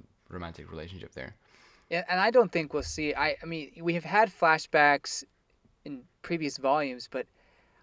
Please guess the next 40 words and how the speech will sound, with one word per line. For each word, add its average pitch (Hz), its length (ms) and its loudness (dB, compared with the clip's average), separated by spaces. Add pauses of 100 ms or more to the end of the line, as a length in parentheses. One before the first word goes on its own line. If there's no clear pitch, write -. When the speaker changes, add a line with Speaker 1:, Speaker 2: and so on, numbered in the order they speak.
Speaker 2:
I - 160 -8
don't 339 180 -6
know 277 140 -2
if - 140 -10
we'll, 202 360 -2
if - 400 -10
that'll 185 240 -4
be 170 140 -6
one 165 280 -4
we 143 120 -6
see. 151 440 -10
'Cause - 420 -18
Speaker 1:
Yeah. 139 280 4
Speaker 2:
I 139 80 4
don't, 185 240 -4
I - 100 -12
just - 220 -12
don't 190 160 -8
see 196 200 -10
what 175 220 -6
the, 151 240 2 (1400)
the 143 100 -12
benefit 156 540 -4
of 110 200 -6
it 110 140 -4 (640)
would 151 280 -10
be. 127 420 -6
I 143 40 -8
mean, 143 260 -8 (100)
Speaker 1:
Yeah. 90 360 -10 (1120)
Speaker 2:
I 156 80 -6
guess 196 220 -4
you 254 60 -8
could 214 120 -2
try 160 380 0 (120)
make 147 220 -10
it 139 100 -12
comedic 135 600 -4
in 120 140 -8
having, 120 560 -10